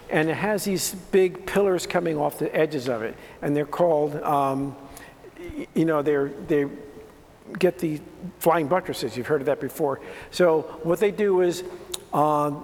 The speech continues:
the th-, roofs of the buildings in those times weighed quite a bit. So in order to g-, to get some of the weight off the walls, to lighten up the walls, they built these pillars that would come out. So now the weight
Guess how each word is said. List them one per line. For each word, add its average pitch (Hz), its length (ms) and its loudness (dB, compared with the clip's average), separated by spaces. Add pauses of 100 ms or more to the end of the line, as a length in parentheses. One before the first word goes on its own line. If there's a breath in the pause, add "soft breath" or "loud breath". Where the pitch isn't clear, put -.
(160)
the 196 80 2
th-, - 220 -6
roofs 190 500 -2
of 156 260 0
the 165 80 -2
buildings 180 460 0
in 156 100 -2
those 151 180 0
times 139 360 -4
weighed 143 300 2
quite 139 240 0
a 135 60 -2
bit. 131 300 -2 (340 loud breath)
So 170 200 4
in 160 100 2
order 220 200 0
to 190 160 -2
g-, - 260 -10
to 165 140 -2
get 185 260 0
some 180 240 0
of 165 80 -2
the 156 80 0
weight 160 400 0 (120)
off 151 260 2
the 147 100 0
walls, 139 600 0
to 151 100 -6
lighten 151 320 0
up 151 160 -4
the 156 80 -2
walls, 147 500 2 (320 loud breath)
they 143 140 4
built 156 340 0 (300 loud breath)
these 135 220 2
pillars 175 500 2
that 165 120 0
would 139 140 0
come 175 220 0
out. 127 320 -2
So 160 100 -2
now 156 240 2
the 143 100 2
weight 165 340 0